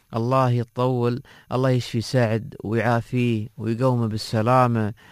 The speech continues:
ويرزقه العافية، ويجعل له من كل ضيق مخرجا، ويفرح قلبكم بشفائه. اللهم فرج ه-، هم سعد، اللهم فرج همه، الله يعطيكم حتى يرضيكم،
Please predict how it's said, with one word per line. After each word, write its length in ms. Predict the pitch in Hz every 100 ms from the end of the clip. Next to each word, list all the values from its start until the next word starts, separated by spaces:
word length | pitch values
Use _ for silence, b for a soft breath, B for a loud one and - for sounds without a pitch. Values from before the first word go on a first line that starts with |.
| B B -
ويرزقه 920 | 120 127 120 113 135 120 127 123 117 - b b -
العافية، 1200 | 113 117 - 113 101 135 143 131 120 113 113 107 -
ويجعل 480 | 110 123 117 139
له 120 | 123 120
من 120 | 117
كل 280 | - 123 120
ضيق 240 | 151 147
مخرجا، 640 | 131 143 135 127 117 113
ويفرح 420 | 107 117 143 139 123
قلبكم 540 | 120 151 151 - 135
بشفائه. 760 | 123 - 110 120 107 92 95 104
اللهم 580 | 107 110 139 131 120 110
فرج 460 | 107 127 135 117 107
ه-، 260 | 107 -
هم 280 | 113 120 127
سعد، 340 | - 113 85 - - 98
اللهم 340 | 113 127 123
فرج 340 | 117 120 104
همه، 340 | 98 95 85 - B B B B B B
الله 540 | 131 113 127 127 123 123 B B B
يعطيكم 720 | 117 117 113 - 131 - 110 104
حتى 320 | 135 - 117
يرضيكم، 720 | 107 117 131 - 120 117